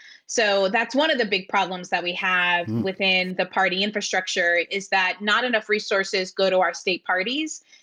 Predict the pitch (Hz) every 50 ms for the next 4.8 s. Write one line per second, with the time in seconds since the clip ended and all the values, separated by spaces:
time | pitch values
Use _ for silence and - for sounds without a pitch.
0 | _ - 202 220 214 233 214 196 226 226 226 220 - 254 226 214 202 202 196 196
1 | 190 185 175 - 190 190 220 214 214 214 - 240 208 202 202 208 196 220 226 220
2 | 214 208 - 196 175 170 - - 196 202 190 254 247 226 226 214 214 - 208 185
3 | 185 185 - - 233 226 214 190 196 202 196 190 190 180 175 170 175 175 - -
4 | 180 - 208 185 190 - - - 196 185 185 180 175 165 - -